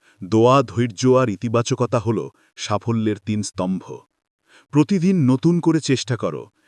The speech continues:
কারণ সাফল্য সময়ের ব্যাপার। আল্লাহর পরিকল্পনার ওপর বিশ্বাস রাখো, তিনি সব জানেন, সব দেখেন। তুমি পারবে, কারণ আল্লাহ তোমার সঙ্গে আছেন। হাল ছেড়ো না, ঠিক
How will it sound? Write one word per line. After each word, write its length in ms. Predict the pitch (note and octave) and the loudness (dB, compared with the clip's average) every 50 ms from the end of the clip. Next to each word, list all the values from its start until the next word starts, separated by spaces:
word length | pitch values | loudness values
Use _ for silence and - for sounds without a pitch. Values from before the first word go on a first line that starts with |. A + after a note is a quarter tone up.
| _ _ | _ _
কারণ 200 | - G2+ G2+ G#2 | -2 0 0 0
সাফল্য 580 | G#2 - - G#2+ G2+ - - B2 A#2+ A2+ A2+ A2+ | 0 -2 -4 -6 -6 -4 -2 -2 0 0 0 -2
সময়ের 560 | - - - G#2 G2+ G#2 G#2+ A2 A2 A#2 G#2 | -2 -4 -6 -4 -2 0 0 0 0 0 -2
ব্যাপার। 360 | D#2 D#2 D2+ - - B1+ B1+ - _ _ _ _ _ _ _ _ _ _ _ _ _ _ | -4 -6 -10 -10 -12 -12 -14 -14 _ _ _ _ _ _ _ _ _ _ _ _ _ _
আল্লাহর 480 | F#2+ G#2 A2 A2 A2+ A2+ G2+ A2 A2 G2+ | -2 0 2 2 2 0 0 0 -2 -2
পরিকল্পনার 680 | - G#2+ G2+ G#2 G2 - G#2 G#2 G2+ G#2+ G#2 G#2 G2+ | -2 -2 -2 0 0 -2 -2 -2 -2 -2 -2 -2 -2
ওপর 220 | G#2 F#2 G2+ G2+ F2+ | -2 -2 -2 -4 -4
বিশ্বাস 500 | D#2+ F#2 F2+ - - - G2 - - - | -4 -6 -8 -8 -8 -8 -8 -8 -8 -8
রাখো, 300 | F2 - - - - - _ _ _ _ _ _ _ _ | -10 -10 -10 -12 -14 -14 _ _ _ _ _ _ _ _
তিনি 200 | - G2+ G#2 G#2+ | -2 0 0 0
সব 340 | G2 - - G#2+ A2 A#2 G#2 | -2 -2 -2 -2 -2 -2 -2
জানেন, 460 | F2+ A2 G#2+ G#2 G#2+ G#2+ G#2+ G#2 G2+ - _ _ _ _ _ - | -2 -2 0 0 0 0 -2 -4 -6 -8 _ _ _ _ _ -16
সব 360 | - - A2+ G#2+ G#2+ F#2+ E2+ | -8 -2 0 0 0 0 -2
দেখেন। 520 | - E2+ E2 - - - C#2 A#1+ A1+ A1 _ _ _ _ _ _ _ _ _ _ _ - | -6 -8 -8 -8 -12 -14 -14 -14 -16 -20 _ _ _ _ _ _ _ _ _ _ _ -4
তুমি 180 | A2 G#2+ A#2 | 0 0 2
পারবে, 440 | G#2 A2 G#2 G#2+ A2 F2+ E2+ C#2+ B1+ - _ _ _ _ - | 2 2 2 2 2 0 -4 -6 -8 -10 _ _ _ _ -4
কারণ 180 | - G2+ G#2 G#2+ - | -2 -2 -2 -2 -4
আল্লাহ 500 | - F#2+ G2 G#2 G2+ G2+ A2 A#2+ B2+ - - - | -4 -4 -4 -2 0 0 0 0 -2 -4 -6 -8
তোমার 200 | G#2+ G2 F#2+ F#2+ | -6 -4 -4 -6
সঙ্গে 420 | - - - F#2 F#2 F2+ D#2+ D#2+ | -6 -8 -8 -8 -8 -6 -8 -8
আছেন। 440 | D2 C2+ - - - D2+ C#2+ - - - _ _ _ _ _ _ _ | -10 -10 -10 -12 -12 -12 -14 -14 -18 -20 _ _ _ _ _ _ _
হাল 260 | - - F#2 F#2+ G2 | -8 -4 -4 -2 -2
ছেড়ো 280 | F#2 - - G#2 F#2+ F#2 | -4 -4 -4 -2 -2 -2
না, 180 | E2 D2+ C2 - _ _ _ _ _ _ _ _ | -4 -6 -10 -12 _ _ _ _ _ _ _ _
ঠিক 200 | - - A2 | -6 -6 -6